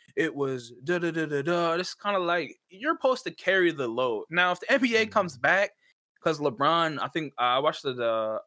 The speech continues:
Speaker 1: a pod, I think it was, uh, Richard, Jeffer-, Jeffer Richardson's, uh, podcast.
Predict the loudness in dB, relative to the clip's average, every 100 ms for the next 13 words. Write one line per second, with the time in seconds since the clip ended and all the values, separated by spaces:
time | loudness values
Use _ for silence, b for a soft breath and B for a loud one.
0 | _ -10 -4 0 2 0 -4 -8 -8 -8
1 | -2 0 0 -2 -2 -4 -2 -4 -6 _
2 | -4 -2 -4 -4 -2 -4 -2 -4 -4 -8
3 | -12 -10 -2 0 0 -2 -2 -4 0 -2
4 | -2 -6